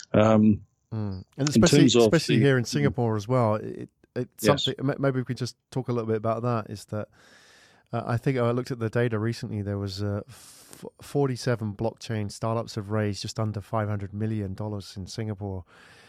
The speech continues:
Speaker 2: um, through I C Os, though. So, I mean, it's not, not quite hard cash yet, but it's, uh, half a billion. But it's interesting that even though there's a lot of development here in Singapore,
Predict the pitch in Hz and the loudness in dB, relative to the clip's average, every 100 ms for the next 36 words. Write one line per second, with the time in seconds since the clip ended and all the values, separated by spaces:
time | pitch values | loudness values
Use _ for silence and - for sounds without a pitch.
0 | _ _ - 104 95 - - 156 139 135 | _ _ -6 -4 -4 -8 2 6 8 6
1 | - 127 131 127 107 - 95 95 - 104 | 4 2 4 4 0 -6 -10 -10 -6 -6
2 | 110 113 127 113 _ 135 131 156 165 - | -6 -8 -8 -8 _ -14 -8 -2 -2 0
3 | 156 147 135 113 131 120 113 - 110 92 | 4 4 4 0 2 2 0 -4 -4 -4
4 | - 107 107 - 123 135 139 - - 120 | -6 -6 -6 -6 -6 -6 -8 -8 -2 0
5 | 113 - _ _ _ _ - 127 131 123 | 0 -2 _ _ _ _ -4 0 2 2
6 | 113 120 107 98 98 - - - - 151 | 0 2 2 -2 -6 -12 -20 -20 -6 0
7 | 147 147 175 175 - 135 135 127 151 143 | 2 2 2 0 -2 -4 -4 -4 -4 -2
8 | 143 127 127 120 120 107 - - 127 120 | 0 0 0 0 0 -4 -10 -10 -4 0
9 | 120 113 113 113 110 104 - 120 113 110 | 0 0 -4 -2 -2 -4 -4 -6 -4 -4
10 | 104 | -4